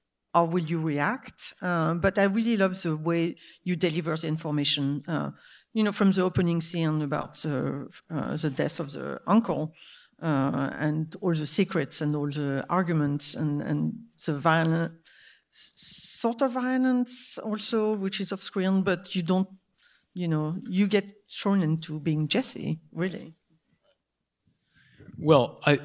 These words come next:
Speaker 2: you know, the voice, the, the, the function of the narrator in this film is really important in, in terms of not only conveying a lot of information, admittedly,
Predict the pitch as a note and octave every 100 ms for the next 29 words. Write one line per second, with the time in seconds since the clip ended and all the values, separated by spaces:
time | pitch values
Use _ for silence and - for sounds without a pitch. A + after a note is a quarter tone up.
0 | - - - - - E3 C#3+ C3 C3 D#3
1 | G3+ - E3 D3 C#3+ A#2 C#3+ B2+ - -
2 | C#3 F3 F#3 - D#3 A#2+ A#2+ B2+ D3 A#2+
3 | A2 G#2 G#2 - - G#2 G2+ G#2 A2+ A2
4 | G#2 G2+ - G#2+ A2 G#2 G2+ G#2 A2 G2+
5 | A2 G2 F#2+ F#2+ G2+ - _ - - _
6 | _ _ _ _ _ - D3+ C#3+ C3+ C#3+
7 | B2 - A#2 B2 A#2+ A2+ A2 G#2+ G#2 -
8 | B2 D3 C3+ A#2 A2 B2+ C3+ A#2+ A#2 A#2
9 | A2+